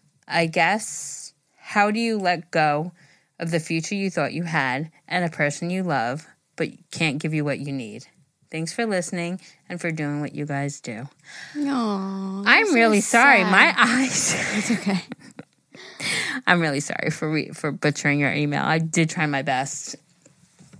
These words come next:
Speaker 1: Um, I think you deserve better. <laughs> I think you deserve to be with somebody who knows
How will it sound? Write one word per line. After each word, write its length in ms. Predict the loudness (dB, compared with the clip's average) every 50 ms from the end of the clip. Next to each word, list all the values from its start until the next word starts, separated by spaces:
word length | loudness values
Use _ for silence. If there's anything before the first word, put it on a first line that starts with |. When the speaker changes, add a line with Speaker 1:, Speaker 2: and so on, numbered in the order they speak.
| -10 -10 -10 -10 -12 -20 -20 -20 -20 -20 -14 _ 2
Speaker 1:
Um, 520 | 2 4 4 4 4 2 0 -2 -4 -8 -10 -14 -20 -18 -18 -20 -20 -20 -20 -20 _ _ _ _ _ _ _ _ _ _ 2
I 140 | 2 4 4
think 240 | 4 4 2 2 4
you 140 | 4 4 4
deserve 360 | 4 2 4 4 4 4 4 2
better. 380 | 0 2 2 2 2 2 0 -2 _ _ _ _ _ _ _ _ _ _ _ _ _ _ _ _ _ _ _ _ _ _ _ _ _ _ _ _ _ _ _ _ _ _ _ _ _ _ _ _ _ _ _ _ _ _ _ _ _ _ _ _ _ _ _ _ _ _ _ _ _ _ _ _ _ _ _ -20
<laughs> 480 | -20 -18 -18 -14 -8 -6 -6 -6 -6 _ 0 0
I 100 | 0 0
think 340 | 2 2 2 2 2 2
you 100 | 0 0
deserve 560 | 0 -2 -4 0 2 4 4 4 4 2 0 -4
to 120 | -6 -4
be 160 | -2 -2 -2
with 160 | -2 -4 -6 -6
somebody 460 | -4 -4 -2 0 0 0 0 -2 -4
who 180 | -2 -2 -2 0
knows 580 | 0 0 2 2 2 0 0 -2 -6 -10 -14